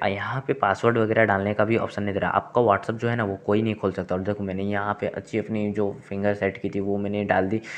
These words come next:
तो यहाँ पे जो है वो मेरा ऑन हो चुका है। तो वीडियो की तरफ चलते हैं, इधर उधर नहीं चलते। देख सकते हो जैसे कि आप थ्री डॉट के ऑप्शन पे जैसे आप क्लिक करते हो, ठीक है, उसके बाद फिर आपके पास इस टाइप का इंटरफेस आएगा। आपको यहाँ पे क्या करना है, सेटिंग के ऑप्शन पे जो क्लिक करना है।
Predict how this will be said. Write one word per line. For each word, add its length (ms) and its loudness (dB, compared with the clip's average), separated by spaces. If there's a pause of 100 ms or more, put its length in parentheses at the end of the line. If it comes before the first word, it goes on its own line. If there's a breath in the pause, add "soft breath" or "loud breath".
(220 loud breath)
तो 80 4
यहाँ 340 4
पे 100 4
जो 120 -2
है 300 0
वो 400 0
मेरा 300 2
ऑन 240 2
हो 120 0
चुका 240 -4
है। 400 -12 (140)
तो 220 4
वीडियो 280 4
की 60 4
तरफ 200 2
चलते 240 2
हैं, 80 6
इधर 180 2
उधर 180 0
नहीं 120 -4
चलते। 240 -6
देख 200 0
सकते 200 -4
हो 60 -2
जैसे 200 -6
कि 80 -2
आप 220 0
थ्री 140 -2
डॉट 180 -4
के 120 0
ऑप्शन 240 -4
पे 80 -2
जैसे 220 -2
आप 220 -2
क्लिक 220 0
करते 200 0
हो, 60 2
ठीक 180 -4
है, 100 -2 (320 loud breath)
उसके 140 0
बाद 100 2
फिर 100 4
आपके 240 0
पास 200 -4
इस 140 -8
टाइप 160 2
का 60 -2
इंटरफेस 400 0
आएगा। 180 2
आपको 180 -6
यहाँ 200 -2
पे 100 -4
क्या 120 -2
करना 160 -4
है, 60 -4
सेटिंग 320 -4
के 60 -2
ऑप्शन 260 -4
पे 120 -4
जो 120 -2
क्लिक 280 -6
करना 200 -2
है। 80 -6